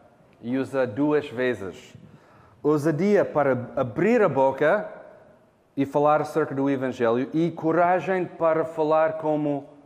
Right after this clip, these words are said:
devemos. Em grego, no versículo vinte, a palavra pode ser traduzida para coragem, como nós temos, confiança, ideia da confiança, ou ideia de falar livremente,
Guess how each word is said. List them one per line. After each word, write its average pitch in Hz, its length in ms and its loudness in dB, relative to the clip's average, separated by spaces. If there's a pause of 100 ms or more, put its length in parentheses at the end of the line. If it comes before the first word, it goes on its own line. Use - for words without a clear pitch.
(420)
devemos. 117 440 -2 (920)
Em 147 160 0
grego, 135 480 2
no 117 140 -2
versículo 135 500 -2
vinte, 123 360 -2
a 113 60 0
palavra 160 400 0
pode 135 220 -2
ser 131 120 -2
traduzida 120 600 -4
para 107 320 -2
coragem, 113 680 -2 (360)
como 104 180 -10
nós 107 180 -8
temos, 131 600 -6 (420)
confiança, 160 1000 0
ideia 120 240 0
da 110 80 -2
confiança, 135 1000 -4 (720)
ou 160 640 0
ideia 143 400 2
de 143 120 0
falar 139 560 0
livremente, 131 920 0